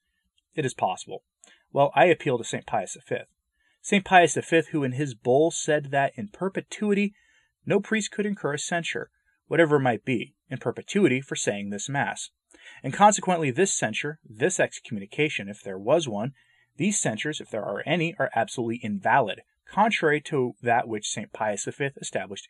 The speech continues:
in perpetuity in his bull, that never in any age could one inflict a censure on a priest who says this holy Mass. Why? Because the Mass is canonized. He canonized it definitively. Now, a pope cannot remove a canonization.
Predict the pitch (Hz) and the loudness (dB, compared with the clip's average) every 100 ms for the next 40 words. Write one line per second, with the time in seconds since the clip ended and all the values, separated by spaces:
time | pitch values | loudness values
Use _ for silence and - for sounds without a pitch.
0 | 139 131 107 101 95 - 180 135 147 - | -12 -10 -8 -8 -6 2 4 4 -2 -8
1 | 101 104 101 104 120 - - _ _ - | -8 -6 -8 -2 -2 -2 -10 _ _ -20
2 | _ - - 117 - 135 185 202 156 110 | _ -20 -2 -2 2 4 6 4 0 -4
3 | 131 165 117 107 - 113 107 117 131 151 | -4 -4 -6 -6 -8 -10 -6 -6 -6 -8
4 | - 110 113 - 165 151 131 110 101 - | -6 -6 -4 -2 -2 0 -4 -4 -10 -6
5 | 156 175 190 185 - 101 113 113 - 110 | -4 -4 -6 -6 -4 -6 -8 -8 -6 -8
6 | 101 104 147 95 - - _ _ _ _ | -10 -8 -6 -6 -10 -18 _ _ _ _
7 | _ _ _ - 190 - - _ _ _ | _ _ _ 0 2 2 0 _ _ _
8 | _ _ - 160 175 190 107 120 - 156 | _ _ -10 -2 0 2 0 -2 -6 -10
9 | - - 190 226 180 101 - - _ - | -12 -10 -4 0 0 -2 -8 -20 _ -4
10 | 208 - 135 123 123 110 156 - _ - | -4 -2 -2 0 -2 -2 -4 -6 _ -8
11 | 175 - 233 220 127 - - _ _ _ | -6 2 4 4 0 -4 -8 _ _ _
12 | _ - _ _ - 104 92 147 - 131 | _ -20 _ _ -6 -4 -2 -2 2 2
13 | - 156 156 156 139 107 123 - 92 95 | 2 0 2 2 0 0 -2 -8 -14 -10
14 | 101 113 127 113 - | -8 -2 -2 -2 -8